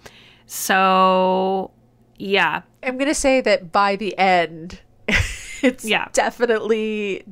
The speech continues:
Speaker 2: definitely horror.
Speaker 1: Yeah.
Speaker 2: I mean, you certainly get a sense of it in the beginning, but yeah, by the end you're like, "Uh, yeah, yeah, definitely,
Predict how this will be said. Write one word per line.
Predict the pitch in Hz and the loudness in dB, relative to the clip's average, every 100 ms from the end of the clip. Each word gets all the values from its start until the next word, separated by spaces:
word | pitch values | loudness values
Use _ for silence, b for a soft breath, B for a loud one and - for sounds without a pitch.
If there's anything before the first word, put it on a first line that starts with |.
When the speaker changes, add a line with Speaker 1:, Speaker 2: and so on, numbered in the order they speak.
| 180 | -8
Speaker 2:
definitely | - 190 - 196 170 180 | -2 -2 -2 -6 -6 -4
horror. | 185 180 151 - - - 226 | -2 0 -2 -4 -6 -4 -2
Speaker 1:
Yeah. | 190 | -2
Speaker 2:
I | |
mean, | 220 220 - B B B | -4 -8 -10 B B B
you | 247 | 0
certainly | 247 240 254 | 0 0 -2
get | 233 | -2
a | 208 | -2
sense | 202 190 | -4 -6
of | 196 | -4
it | 196 | -4
in | 175 | -4
the | 180 | -8
beginning, | 175 170 165 175 190 196 - | -8 -6 -6 -6 -8 -12 -10
but | 170 190 - | 0 0 0
yeah, | 180 160 | -2 -2
by | 160 170 | -2 -4
the | 170 | -4
end | 156 | -6
you're | 160 165 | -4 -4
like, | 156 - _ | -4 -10 _
"Uh, | 180 185 180 175 | 2 4 2 0
yeah, | 175 175 170 196 208 175 185 - _ _ - | -4 -8 -2 2 2 0 -6 -16 _ _ -8
yeah, | 175 160 160 160 - | -2 -2 -2 -10 -8
definitely, | 160 - 156 165 156 156 | -6 -6 -14 -14 -14 -16